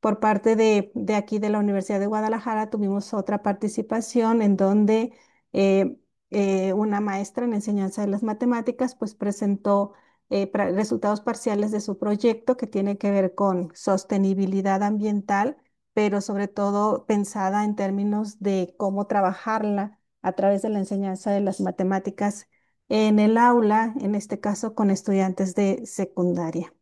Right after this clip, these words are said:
Fueron las participaciones que tuvimos en, en Cibertic y, bueno, se hizo la invitación de nuevo por si alguien quisiera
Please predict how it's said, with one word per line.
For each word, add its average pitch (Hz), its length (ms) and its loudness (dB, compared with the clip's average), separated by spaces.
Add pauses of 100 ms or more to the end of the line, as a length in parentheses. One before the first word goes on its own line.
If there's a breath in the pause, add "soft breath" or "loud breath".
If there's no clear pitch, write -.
(440)
Fueron 220 300 4
las 202 200 4
participaciones 202 920 0
que 226 120 -2
tuvimos 202 600 2
en, 196 380 -2
en 208 320 2
Cibertic 226 720 0
y, 226 80 0
bueno, 208 280 0
se 208 160 -4
hizo 196 280 -2
la 196 120 0
invitación 185 540 -2
de 196 140 0
nuevo 190 340 0
por 180 140 -6
si 196 180 -2
alguien 190 300 0
quisiera 180 520 0